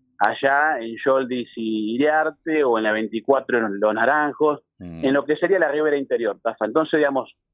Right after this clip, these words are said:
Speaker 1: la obra de Iriarte está prácticamente terminada, está ya para inaugurarla, está viendo la intendenta Mayra Mendoza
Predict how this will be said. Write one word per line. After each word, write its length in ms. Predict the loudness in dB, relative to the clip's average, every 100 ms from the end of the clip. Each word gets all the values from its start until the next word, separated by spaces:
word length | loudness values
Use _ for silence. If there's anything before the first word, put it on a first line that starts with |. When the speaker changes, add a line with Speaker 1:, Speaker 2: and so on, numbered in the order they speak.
| _ _ -4
Speaker 1:
la 200 | 0 2
obra 520 | 4 4 4 4 2 0
de 100 | -2
Iriarte 320 | 0 0 -2
está 160 | 2 2
prácticamente 500 | 2 2 2 2 2
terminada, 360 | 2 2 2
está 180 | 2 0
ya 340 | 2 2 0 -6 _
para 220 | 0 2
inaugurarla, 720 | 2 2 2 2 0 -2 -4 -8 _
está 160 | -2 2
viendo 220 | 2 2
la 80 | 2
intendenta 400 | 2 2 2 2
Mayra 240 | 4 2
Mendoza 560 | 2 2 2 2 0